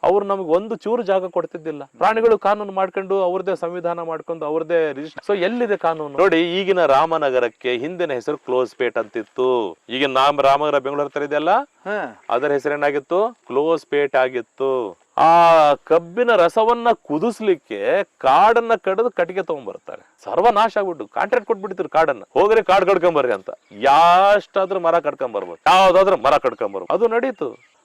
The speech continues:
Speaker 2: ಅಂದ್ರೆ, ಆ ಡ್ಯಾಮ್ ಕಟ್ಟೋದಕ್ಕೆ ಅಷ್ಟು ಜನ ಬಂದಿದ್ರು ಅವಾಗ?
Speaker 1: ಜನ ಬಂದ್ರು. ಅವ್ರು ಬಂದಾಗ ಮತ್ತೆ ಅಷ್ಟು ಜನ ಬ-, ಅನ್ನ ಬೇಯಿಸ್ಲಿಕ್ಕೆ ಬೇಕಲ್ಲ ಕಟ್ಟಿಗೆ, ಕಾಡೆಲ್ಲ ಕಡ್ದು ಬಿಟ್ರು. ದೊಡ್ಡ ದಂಧೆ ಆಗಿತ್ತು ಕಾಡು ಕಡಿಯೋದು.
Speaker 2: ಹಾವು ಮತ್ತೆ ಮುಂಗ್ಸಿ ಹೊಡೆದಾಟ ಇದ್ದೇ ಇರುತ್ತೆ.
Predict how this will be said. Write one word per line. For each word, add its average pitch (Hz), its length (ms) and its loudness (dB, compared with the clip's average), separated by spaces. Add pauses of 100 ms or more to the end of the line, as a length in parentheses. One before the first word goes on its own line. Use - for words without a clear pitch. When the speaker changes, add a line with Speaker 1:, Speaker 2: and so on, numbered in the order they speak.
Speaker 2:
ಅಂದ್ರೆ, 220 220 -2
ಆ 143 140 2
ಡ್ಯಾಮ್ 139 380 -2
ಕಟ್ಟೋದಕ್ಕೆ 185 500 -6
ಅಷ್ಟು - 320 -6
ಜನ 180 280 4
ಬಂದಿದ್ರು 165 400 2
ಅವಾಗ? 110 160 0
Speaker 1:
ಜನ 233 180 0 (120)
ಬಂದ್ರು. 151 400 0
ಅವ್ರು 208 340 2
ಬಂದಾಗ 208 420 0
ಮತ್ತೆ 202 280 -2
ಅಷ್ಟು - 260 -6
ಜನ 208 260 0
ಬ-, 151 160 -8
ಅನ್ನ 151 320 -4
ಬೇಯಿಸ್ಲಿಕ್ಕೆ 185 460 -4
ಬೇಕಲ್ಲ 160 320 -4
ಕಟ್ಟಿಗೆ, 135 420 -6 (500)
ಕಾಡೆಲ್ಲ 208 400 2
ಕಡ್ದು 170 260 -4
ಬಿಟ್ರು. 110 240 -12
ದೊಡ್ಡ 180 220 -2
ದಂಧೆ 208 320 -4
ಆಗಿತ್ತು 160 300 -6
ಕಾಡು 139 240 -4
ಕಡಿಯೋದು. 101 400 -10 (360)
Speaker 2:
ಹಾವು 233 340 0
ಮತ್ತೆ 180 260 -6
ಮುಂಗ್ಸಿ 147 360 -8
ಹೊಡೆದಾಟ 117 380 -6
ಇದ್ದೇ 104 220 -10
ಇರುತ್ತೆ. 113 500 -14